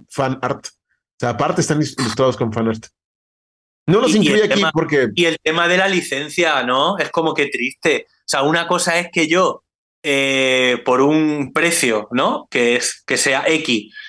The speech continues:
Speaker 2: eh, te, te, te permita tener una licencia por X tiempo, ¿no? Para que tú lo puedas vender en otro ámbito y demás. Y otra cosa es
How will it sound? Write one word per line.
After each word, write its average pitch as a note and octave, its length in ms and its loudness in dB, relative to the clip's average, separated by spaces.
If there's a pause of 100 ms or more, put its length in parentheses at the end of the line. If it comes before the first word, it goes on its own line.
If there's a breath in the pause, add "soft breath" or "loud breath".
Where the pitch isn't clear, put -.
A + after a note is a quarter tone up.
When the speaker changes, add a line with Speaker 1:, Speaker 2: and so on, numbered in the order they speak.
(140 loud breath)
Speaker 2:
eh, C3+ 320 0
te, C#3 300 -2
te, C3+ 380 2
te C#3 160 0
permita D3+ 500 0
tener D#3+ 300 0
una D#3+ 160 0
licencia D#3 600 0
por B2+ 200 0
X D3 260 -4
tiempo, F3 480 -2
¿no? F#3 300 0
Para B2+ 260 0
que B2 100 -4
tú C#3+ 160 0
lo D#3+ 180 4
puedas D#3+ 440 2 (400)
vender D#3 380 0
en D3+ 100 2
otro D#3 300 0
ámbito D3+ 380 -2
y D3+ 60 2
demás. F#3 460 0
Y C3+ 140 -2
otra D3 240 -2
cosa E3+ 380 0
es G3 220 0